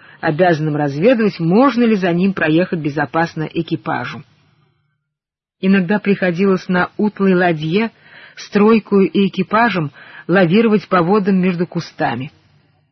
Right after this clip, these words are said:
Случилось даже однажды, что во время такого путешествия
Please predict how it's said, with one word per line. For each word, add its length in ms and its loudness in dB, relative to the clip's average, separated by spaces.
Случилось 540 2
даже 260 0
однажды, 560 0
что 220 -2
во 100 2
время 260 2
такого 340 0
путешествия 920 -4